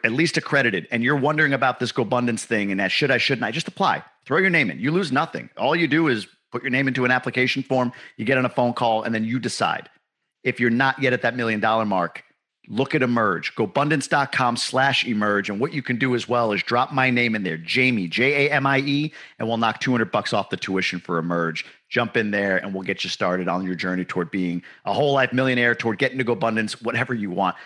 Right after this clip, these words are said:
People in Emerge, people in Ascend, people in GoBundance all report back often the changes it's made in their lives financially, relationally, and everywhere else. So go to gobundance dot com. Check all of that out.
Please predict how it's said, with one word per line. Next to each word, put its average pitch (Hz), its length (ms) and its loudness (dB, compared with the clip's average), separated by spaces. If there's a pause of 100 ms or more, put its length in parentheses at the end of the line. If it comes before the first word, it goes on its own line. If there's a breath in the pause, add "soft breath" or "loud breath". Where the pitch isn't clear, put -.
(200 loud breath)
People 135 320 2
in 131 60 2
Emerge, 120 560 2
people 123 280 -2
in 131 80 2
Ascend, 113 440 2
people 117 260 -2
in 131 140 0
GoBundance 113 640 0 (460 loud breath)
all 135 320 2
report 120 480 0
back 104 340 2 (240)
often 104 480 -2 (400 soft breath)
the 104 80 -4
changes 127 640 0
it's 107 180 -4
made 107 300 0
in 95 120 -4
their 90 140 2
lives 90 360 0
financially, 113 640 -2
relationally, 101 760 -2
and 85 120 -10
everywhere 85 420 -4
else. 69 180 -6
So 82 320 -2 (320 loud breath)
go 104 60 -2
to 101 80 -4
gobundance 95 400 -2
dot 87 180 -2
com. 80 240 -4
Check - 320 -2
all 104 240 0
of 92 80 -4
that 92 220 2
out. 82 260 -2